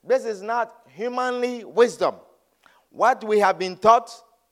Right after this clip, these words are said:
what we know, what we have grown up with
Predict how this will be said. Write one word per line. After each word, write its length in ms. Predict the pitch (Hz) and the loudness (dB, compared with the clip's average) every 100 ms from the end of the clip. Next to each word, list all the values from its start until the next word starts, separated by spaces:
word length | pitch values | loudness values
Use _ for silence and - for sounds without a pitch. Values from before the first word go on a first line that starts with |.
| _ _ - | _ _ -6
what 340 | 175 233 - | 0 0 -2
we 320 | 185 196 190 | -8 -8 -8
know, 600 | 180 220 220 165 214 - _ _ _ | 0 4 4 2 -6 -18 _ _ _
what 300 | 175 220 220 | -2 -2 -2
we 120 | 190 | -6
have 320 | 190 180 135 | -4 -6 -10
grown 400 | - 190 262 294 | -6 2 2 4
up 200 | 262 240 | 0 -2
with 240 | 160 165 | 0 -2